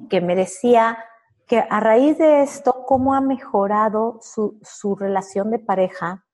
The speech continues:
sus lazos sociales con sus amigas, porque antes ya no salía con las amigas porque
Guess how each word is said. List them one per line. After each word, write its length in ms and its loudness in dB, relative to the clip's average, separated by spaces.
sus 280 -8
lazos 520 -4
sociales 600 -4
con 200 -10
sus 180 -14
amigas, 640 -6
porque 200 -6
antes 340 -8
ya 140 -10
no 100 -8
salía 480 -4
con 140 -6
las 160 -10
amigas 480 -6
porque 500 -8